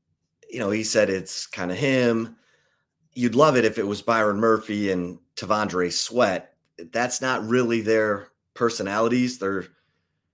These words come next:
they're intense when they need to be, um, but they're not in-your-face guys. And so, you know, that's something that y-,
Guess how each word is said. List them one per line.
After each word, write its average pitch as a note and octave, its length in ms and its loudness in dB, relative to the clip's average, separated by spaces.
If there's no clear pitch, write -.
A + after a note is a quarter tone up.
they're A2+ 140 2
intense C3 760 0
when G#2 180 -2
they G#2 120 0
need B2 200 2
to B2+ 80 -2
be, C3 400 -2
um, F#2 480 -4
but A2 120 -4
they're G#2 100 0
not A2 280 -2
in-your-face A#2+ 640 2
guys. G#2 640 -2
And G2 200 -4
so, G#2 540 2
you B2 120 0
know, G2 120 0
that's B2 260 0
something C#3 420 2
that B2+ 320 0
y-, G2 160 -16